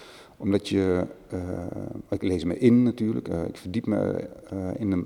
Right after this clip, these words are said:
in de, in de verhalen. En dan, eh, omdat het zo'n groot, zoveel ruimte in je hoofd inneemt, eh, het maken van zo'n groot schilderij, ehm, je, je, je bent daar ge-, totaal op gefocust.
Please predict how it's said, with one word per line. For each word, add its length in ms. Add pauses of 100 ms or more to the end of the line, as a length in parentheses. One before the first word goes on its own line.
(120)
in 220
de, 200 (360)
in 80
de 80
verhalen. 540 (600)
En 200
dan, 380
eh, 140
omdat 240
het 100
zo'n 380
groot, 640 (1000)
zoveel 360
ruimte 300
in 80
je 80
hoofd 540 (600)
inneemt, 680
eh, 300
het 140
maken 280
van 100
zo'n 140
groot 260
schilderij, 580 (380)
ehm, 480 (640)
je, 200
je, 320 (300)
je 140
bent 120
daar 160
ge-, 140 (840)
totaal 300
op 160
gefocust. 760